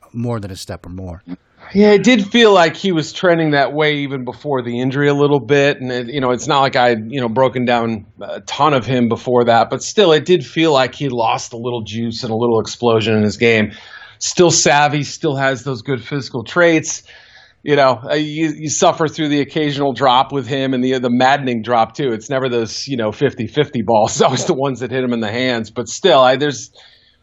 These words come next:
Speaker 2: there's enough to like about his game, and, and he, he's a fun guy to talk to. He's a smart guy, and, you know, I, I think would, you know, he's probably gonna fit in very well there. But obviously, the physical condition is, is the biggest thing.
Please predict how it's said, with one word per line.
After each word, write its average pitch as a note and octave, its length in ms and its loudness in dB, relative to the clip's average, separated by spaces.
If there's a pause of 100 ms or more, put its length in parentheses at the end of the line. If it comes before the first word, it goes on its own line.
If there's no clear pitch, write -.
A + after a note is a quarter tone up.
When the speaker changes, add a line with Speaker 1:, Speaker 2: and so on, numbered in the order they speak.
Speaker 2:
there's F#3 160 0
enough E3+ 220 4
to D#3+ 100 0
like C3 240 2
about A#2 280 -2
his G#2+ 120 -10
game, A2+ 400 -4
and, G#2+ 100 -6
and D3 180 -4
he, D3+ 100 -6 (240)
he's D3+ 80 -2
a D3+ 40 0
fun D#3+ 240 2
guy C3 160 2
to G2 80 0
talk A2 260 -2
to. A2 80 -12
He's G2 140 -12
a G#2 40 -16
smart A2 340 -10
guy, G#2+ 280 0
and, G2 200 -6 (420)
you - 80 -6
know, B2 60 2
I, A2+ 60 4
I A2+ 220 -2
think A#2 260 -2 (200)
would, B2+ 320 0
you C#3+ 140 0
know, A#2 100 4
he's A2+ 220 -4 (420)
probably C3 180 2
gonna A2+ 120 -2
fit C#3 240 -2
in A#2 140 -2
very A2 200 0
well A2 280 2
there. A#2+ 260 2
But A#2 140 0
obviously, A#2 420 0
the G2+ 100 -8
physical B2 420 0
condition G#2+ 440 -2
is, G#2 260 -4
is A#2 480 -2
the G2 120 -2
biggest G#2 360 0
thing. G2+ 280 0